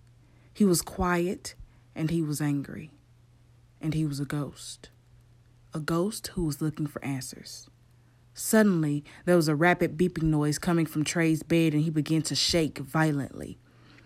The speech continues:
Three nurses rushed into the room. "He's seizing!" "Grab the crash cart and page the doctor, now." They seemed to be unaware of the faded man in the chair. As the nurses began to stabilize him,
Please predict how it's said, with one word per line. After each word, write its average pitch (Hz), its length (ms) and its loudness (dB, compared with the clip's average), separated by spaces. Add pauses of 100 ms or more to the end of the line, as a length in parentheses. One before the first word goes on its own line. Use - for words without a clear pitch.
(280)
Three 220 180 8
nurses 196 500 4
rushed 170 340 2
into 160 240 0
the 151 100 0
room. 143 380 0 (240)
"He's 262 240 10
seizing!" 220 520 12 (840)
"Grab 196 240 8
the 277 80 4
crash 196 340 4
cart - 380 0 (320)
and 180 160 0
page 190 280 8
the 180 100 2
doctor, 151 560 2
now." 151 340 0 (1300)
They 175 120 2
seemed 233 340 6
to 214 80 4
be 185 260 2
unaware 175 880 2
of 160 100 -2
the 151 80 -2
faded 147 400 2
man 143 320 2
in 131 120 -6
the 135 60 -10
chair. - 460 -8 (680)
As 170 220 2
the 165 100 4
nurses 190 340 2
began 160 380 0
to 151 100 -4
stabilize 151 640 0
him, 143 240 0